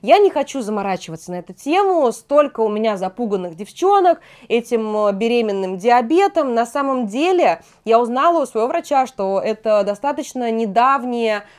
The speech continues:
а, показания воз. То есть раньше никто это вообще не проверял, и все нормально так жили.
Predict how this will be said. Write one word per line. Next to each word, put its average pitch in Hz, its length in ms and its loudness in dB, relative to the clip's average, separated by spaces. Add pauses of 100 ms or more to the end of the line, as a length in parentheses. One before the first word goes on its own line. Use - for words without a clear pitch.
(120)
а, 196 380 2
показания 208 1120 0
воз. 226 560 0 (220)
То 220 80 2
есть 220 180 2
раньше 330 440 2
никто 208 280 -4
это 320 200 0
вообще 214 300 0
не 226 100 -2
проверял, 180 560 0
и - 120 -8
все 233 220 -6
нормально 226 580 0
так 226 320 -2
жили. 156 560 -8